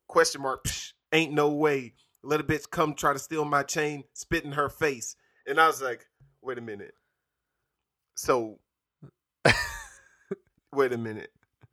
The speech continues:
Speaker 1: When he says that, I was like, so when he says, "Let a bitch come try and steal my chain," I was like, he's talking about, like, if a guy or his op is coming at him. And I was like, "Okay,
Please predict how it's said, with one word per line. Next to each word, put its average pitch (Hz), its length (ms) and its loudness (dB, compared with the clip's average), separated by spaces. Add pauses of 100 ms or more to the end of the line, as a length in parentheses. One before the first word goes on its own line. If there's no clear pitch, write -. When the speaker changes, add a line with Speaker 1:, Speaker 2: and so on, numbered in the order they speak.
(140)
Speaker 1:
When 139 160 0
he 151 100 -2
says 160 380 -2
that, 110 240 -6 (720)
I 165 100 12
was 156 120 4
like, 143 120 2
so 143 400 0
when 147 160 -2
he 151 60 -2
says, 147 240 -6
"Let 147 120 -2
a 143 40 -2
bitch 143 260 -10
come 147 160 -4
try 143 180 -6
and 135 60 -6
steal 147 160 -6
my 139 80 -2
chain," 147 180 -4
I - 20 -2
was 143 100 -10
like, 135 160 -8
he's - 180 -16
talking 185 200 4
about, 143 180 0
like, 139 140 -4
if 139 100 -20
a 127 60 -14
guy 147 420 4 (200)
or 160 140 4
his 165 280 -2
op 254 360 6 (260)
is 175 140 2
coming 180 320 2
at 156 200 8
him. 135 160 -6
And 147 100 -2
I 151 40 6
was 151 120 0
like, 147 160 0
"Okay, 147 440 -2